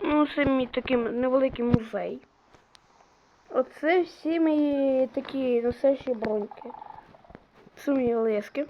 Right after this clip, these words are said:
Тут все заповнено всякими фігнюшками. Мгм. Так.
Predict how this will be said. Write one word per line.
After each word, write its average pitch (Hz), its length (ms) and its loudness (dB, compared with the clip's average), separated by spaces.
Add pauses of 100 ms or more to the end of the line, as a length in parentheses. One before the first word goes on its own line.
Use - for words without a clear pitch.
(960)
Тут 285 220 0
все 339 560 4
заповнено 262 840 2
всякими 233 800 0 (440)
фігнюшками. 202 920 -4 (2500)
Мгм. 214 340 -8 (2250)
Так. 233 460 2